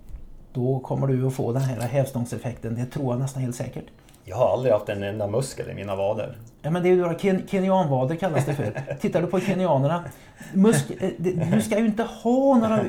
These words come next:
Speaker 1: vadmuskler om du ska springa fort. På ult-, långdistans.
Speaker 2: Jag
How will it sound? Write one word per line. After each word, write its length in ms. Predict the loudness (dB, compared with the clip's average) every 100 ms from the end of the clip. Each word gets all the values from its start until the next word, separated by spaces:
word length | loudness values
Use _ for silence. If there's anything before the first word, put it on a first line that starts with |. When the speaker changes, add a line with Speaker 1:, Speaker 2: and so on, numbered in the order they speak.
| -4 -8
Speaker 1:
vadmuskler 840 | 0 2 4 2 0 -2 -2 -2
om 140 | 0 -2
du 80 | -2
ska 180 | -2
springa 460 | -2 -2 0 0 0 -4
fort. 380 | -6 -6 -6 -14 -20 -20 -20 -20 -20 -20 -12
På 80 | -4
ult-, 400 | -2 0 0 0 -4
långdistans. 260 | 0 2 6
Speaker 2:
Jag 160 | 6